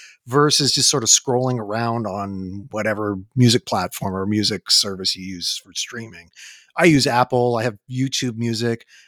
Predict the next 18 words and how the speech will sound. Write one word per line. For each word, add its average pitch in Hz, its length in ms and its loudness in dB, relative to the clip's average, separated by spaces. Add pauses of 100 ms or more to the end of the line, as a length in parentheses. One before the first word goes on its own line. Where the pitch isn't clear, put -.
(120)
I 147 40 -4
have 127 40 -8
a 117 40 0
Spotify 117 720 2
account. 117 320 -2
I 165 40 4
don't 226 100 2
know 247 80 2
why 175 140 2
I 151 40 2
have 135 140 2
three 120 480 -2
streaming 104 440 -2
services, 90 580 -4
but 95 140 -10
I, 95 260 -6
I 110 140 0
do. 78 360 -8